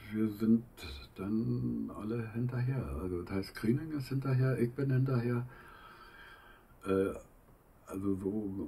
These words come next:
man hat ja immer noch so einen Trumpf in der Hand, äh, mit Familienzusammenführung. Also ich hab ein Kind alleine großgezogen und die Mutter war im Westen.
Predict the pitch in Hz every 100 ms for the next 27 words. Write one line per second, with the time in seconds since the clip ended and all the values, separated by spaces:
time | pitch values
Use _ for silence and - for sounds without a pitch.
0 | 95 98 101 113 117 113 117 117 113 117
1 | 110 - 131 143 - - 110 104 117 98
2 | - - 117 117 117 107 90 104 113 -
3 | 117 110 131 135 127 - 110 123 127 135
4 | 131 131 123 113 107 107 107 104 98 104
5 | 95 - - - - - 113 123 - 135
6 | 131 113 104 127 139 123 135 135 131 -
7 | 135 135 127 110 104 107 107 113 104 120
8 | 131 120 110 104 110 117 127 - -